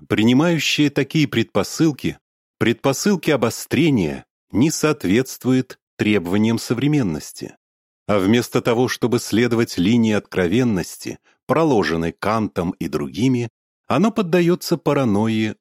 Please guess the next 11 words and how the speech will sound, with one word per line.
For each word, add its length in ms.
общности, 800
герменевтике 1080
подозрения, 800
которая 680
возводит 1000
принцип 640
разницу 640
между 420
нами 460
и 160
ними, 400